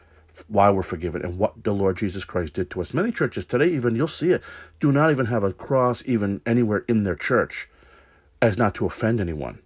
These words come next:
That's amazing to me, but it's true. So as Kathy Ireland says, "I was picking and choosing what I liked and neglecting the rest of it. I was trying to mold God into what I wanted him to be,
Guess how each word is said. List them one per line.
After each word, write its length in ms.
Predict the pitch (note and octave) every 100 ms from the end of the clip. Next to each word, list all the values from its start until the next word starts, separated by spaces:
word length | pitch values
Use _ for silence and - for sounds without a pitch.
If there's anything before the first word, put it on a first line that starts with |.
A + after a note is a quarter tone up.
| _ -
That's 240 | G#2 -
amazing 600 | E2 F2 G2+ G#2+ F2 E2
to 100 | D2
me, 140 | D#2+ E2
but 160 | F#2+
it's 120 | A2
true. 300 | - E3 A#2 - _ _ _ _ - - - - _ _ _ _
So 140 | - B2
as 100 | A#2+
Kathy 320 | B2+ A#2+ B2
Ireland 240 | A#2 A2
says, 280 | - G2+ -
"I 140 | B2+
was 140 | A#2 G#2
picking 340 | - E3+ F#3+
and 100 | F3+
choosing 320 | - C#3 B2
what 120 | A2+ A2
I 60 |
liked 300 | A2 G2 G2
and 120 | A2+
neglecting 420 | G#2 G2 F#2+ - F#2
the 80 |
rest 240 | F2+ F2+ -
of 100 | D#2
it. 120 | C#2+ - _ _ _ _ _ _ _ -
I 60 | A#2
was 120 | A2+
trying 280 | C#3+ C#3 C#3
to 100 | A#2+
mold 380 | B2 B2+ F3+
God 320 | G#2+ F#2 F#2+ G2+
into 200 | G2+ G#2
what 140 | G2+ G2+
I 100 | A2
wanted 320 | G2 G2 F#2
him 160 | F#2+ E2+
to 120 | -
be, 340 | B2+ G#2 D2+